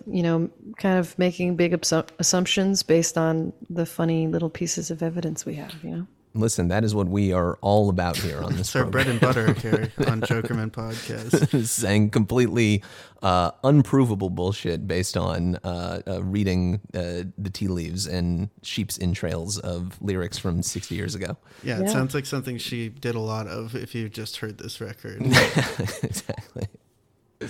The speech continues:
Speaker 1: If Nico had a podcast.
Speaker 2: Ah. <laughs>
Speaker 3: Oh my God, I'm trying to imagine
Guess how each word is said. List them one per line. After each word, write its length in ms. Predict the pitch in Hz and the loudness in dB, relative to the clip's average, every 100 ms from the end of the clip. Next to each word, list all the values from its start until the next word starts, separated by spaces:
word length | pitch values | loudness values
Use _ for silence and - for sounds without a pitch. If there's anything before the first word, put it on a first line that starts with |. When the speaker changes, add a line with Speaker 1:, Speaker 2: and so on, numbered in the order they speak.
| - - - - | -14 -16 -18 2
Speaker 1:
If 180 | 165 165 | 4 6
Nico 360 | 180 196 190 175 | 6 8 10 10
had 180 | 165 156 | 8 6
a 40 | |
podcast. 880 | - 156 151 - 139 127 - - - _ _ 92 | 4 2 2 0 -2 -2 -4 -8 -12 _ _ 0
Speaker 2:
Ah. 340 | 95 78 - - _ 139 | 2 2 -2 -18 _ -6
<laughs> 40 | 131 - - - - - 196 - - 165 - | -2 -2 -2 -4 -4 -2 -2 -2 0 2 4
Speaker 3:
Oh 160 | 185 113 | 2 4
my 180 | 107 - | 2 2
God, 380 | - 117 117 117 | -4 -4 -4 -6
I'm 80 | |
trying 220 | 127 143 160 | -6 -2 -2
to 60 | |
imagine 460 | 110 110 117 - | -2 -4 -6 -10